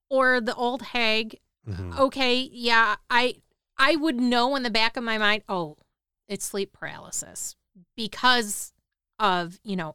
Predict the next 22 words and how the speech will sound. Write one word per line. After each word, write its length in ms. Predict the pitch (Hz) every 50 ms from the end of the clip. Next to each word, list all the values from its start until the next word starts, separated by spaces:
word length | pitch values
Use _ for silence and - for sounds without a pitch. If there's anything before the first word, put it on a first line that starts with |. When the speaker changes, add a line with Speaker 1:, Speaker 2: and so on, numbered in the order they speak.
| - 190
Speaker 1:
just 220 | - 214 - -
how 160 | - 226 208
common 480 | 202 - - 220 208 208 196 165 160 165
that 160 | 175 170 170 190
is. 320 | 190 160 - - - - -
I'd 100 | - 139
Speaker 2:
Yeah. 180 | 139 165 202 196 202 -
Speaker 1:
be, 80 | -
and 120 | 220 208 202
I 120 | 202 208
would 180 | 202 202 196 170
be 160 | - 202 196
like, 260 | 196 190 180 175 - -
"All 100 | 208 202
right, 280 | 202 185 180 175 180 - _ _ _ _ _ _ _ _ _ _ _ _ _ _ _
maybe 360 | 277 247 262 277 277 269 254
I'm 100 | 247 240 226
not 200 | 220 208 - -
fully 300 | - - 220 202 196 175
awake 340 | 170 165 175 190 202 202 -
yet." 160 | 156 151 - - _ _ _ _ _ _ _ _ _ - 175 _
But 300 | - 294 285 262 196 -